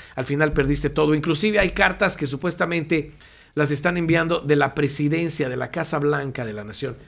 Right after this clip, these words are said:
Ellos no tienen nada que ver con darte papeles. No caigan en ese fraude.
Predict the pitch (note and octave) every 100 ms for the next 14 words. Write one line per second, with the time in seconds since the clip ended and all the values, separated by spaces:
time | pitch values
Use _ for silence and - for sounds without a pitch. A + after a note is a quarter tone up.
0 | _ - - - A3 A3 G3 G#3+ F#3+ F#3
1 | - F3 E3+ F#3 F#3+ E3 C#3+ D3+ D3+ D3+
2 | A#2 - B2+ C3 B2+ - - - - F3+
3 | F3+ F#3+ F#3 F3 E3+ D#3+ D3 C3 C3+ C#3+
4 | C#3+ C#3+ - B2 A#2 A2 A#2